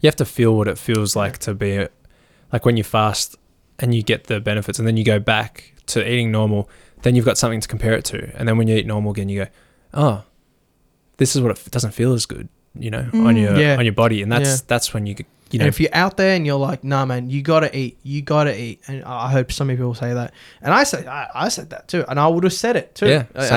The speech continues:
Speaker 1: same.
Speaker 3: so I don't
Speaker 2: Yeah.
Speaker 3: blame them at all. But if you are out there saying that shit,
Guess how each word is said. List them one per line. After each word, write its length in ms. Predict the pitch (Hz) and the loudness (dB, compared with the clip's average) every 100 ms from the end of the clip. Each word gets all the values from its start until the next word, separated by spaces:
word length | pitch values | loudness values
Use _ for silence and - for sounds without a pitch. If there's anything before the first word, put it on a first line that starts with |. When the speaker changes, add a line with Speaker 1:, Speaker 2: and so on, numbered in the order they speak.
| 127 | 2
Speaker 1:
same. 100 | 135 | 2
Speaker 3:
so 120 | 151 | 2
I 60 | 151 | 4
don't 100 | 214 | 6
Speaker 2:
Yeah. 80 | 185 | 4
Speaker 3:
blame 280 | 165 175 165 | 2 2 0
them 120 | 156 | 0
at 80 | 160 | 2
all. 220 | 180 - - - - - | 2 -2 -16 -20 -14 -2
But 100 | 143 | 0
if 100 | 143 | 2
you 140 | 143 | 2
are 180 | 175 214 185 | 4 4 4
out 200 | 190 202 | 2 2
there 140 | 180 | 0
saying 440 | - - 160 208 | 0 0 0 0
that 180 | 165 127 | -2 -4
shit, 380 | - 131 120 | -6 -8 -8